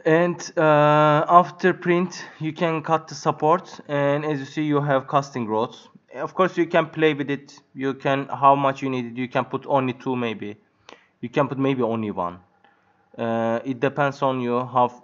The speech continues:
maybe you will put different parts, maybe you will put, uh, different, uh, way. It de-, all depends on you, but this is just one, uh, simple example how you can do it.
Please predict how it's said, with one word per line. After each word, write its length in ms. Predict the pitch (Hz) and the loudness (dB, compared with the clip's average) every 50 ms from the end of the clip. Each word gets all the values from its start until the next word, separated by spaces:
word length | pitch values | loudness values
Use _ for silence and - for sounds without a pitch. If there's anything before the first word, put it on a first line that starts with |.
| - | -12
maybe 280 | 135 135 135 131 127 131 | -6 -4 -4 -2 -2 -2
you 100 | 135 131 | 0 0
will 100 | 135 131 | -2 -2
put 380 | 131 - - 139 139 139 - 127 | -4 -6 -6 -6 -6 -8 -8 -8
different 460 | 139 139 - - 131 127 113 - - | -8 -8 -6 -6 -8 -8 -8 -10 -4
parts, 420 | - 107 101 107 107 - - - - _ _ | 2 2 2 2 2 -2 -8 -20 -20 _ _
maybe 280 | - 120 120 113 117 123 | -10 -8 -6 -4 -4 -2
you 140 | 123 127 120 | -2 -2 -2
will 120 | 127 120 | -4 -6
put, 260 | 123 - 139 127 131 - - - 117 | -6 -8 -10 -10 -10 -14 -20 -12 -8
uh, 600 | 113 110 104 104 104 104 101 104 101 101 98 98 - _ _ _ _ _ _ _ _ _ _ _ _ _ - 120 | -4 -2 0 0 0 0 -2 -2 -4 -4 -6 -8 -12 _ _ _ _ _ _ _ _ _ _ _ _ _ -12 -6
different, 580 | 123 151 143 - 147 135 135 131 127 131 - - - | -6 -6 -4 -4 -4 -4 -4 -4 -6 -8 -12 -12 -10
uh, 300 | - 107 107 104 101 101 101 | -8 -6 -6 -6 -6 -6 -4
way. 360 | 123 120 113 107 104 113 - - _ _ _ _ _ _ _ _ _ _ _ _ _ - | -2 -2 -2 -2 -4 -8 -12 -18 _ _ _ _ _ _ _ _ _ _ _ _ _ -16
It 140 | 131 135 135 | -16 -10 -6
de-, 140 | 151 147 - | -6 -6 -4
all 220 | - 151 151 151 | -2 -2 -2 -2
depends 420 | 135 139 - - 135 131 127 - 131 | -2 -4 -4 -4 -4 -4 -4 -6 -6
on 100 | 117 110 | -4 -4
you, 140 | 110 117 | -4 -4
but 240 | 117 127 123 120 120 | -4 -6 -6 -6 -8
this 160 | 127 127 - | -12 -10 -8
is 100 | 135 131 | -10 -8
just 300 | 127 143 139 131 135 139 | -4 -2 -4 -4 -4 -4
one, 220 | 127 131 131 131 131 | -2 0 0 0 -2
uh, 580 | - - 123 113 113 113 113 117 113 113 113 113 - _ _ _ _ _ _ _ _ _ _ | -6 -8 -6 -4 -4 -4 -4 -4 -6 -6 -8 -10 -14 _ _ _ _ _ _ _ _ _ _
simple 380 | _ - - 143 143 - 151 143 | _ -10 -8 -6 -4 -4 -4 -4
example 600 | 139 135 120 110 120 139 131 131 127 - 123 120 | -4 -6 -6 -2 -2 -2 -2 -2 -2 -4 -6 -6
how 220 | 107 104 127 120 | -4 -4 -4 -2
you 160 | 117 120 110 | -2 -4 -6
can 240 | - - 113 110 113 | -4 -4 -4 -4 -4
do 80 | 104 101 | -6 -8
it. 260 | 90 92 - _ | -10 -10 -14 _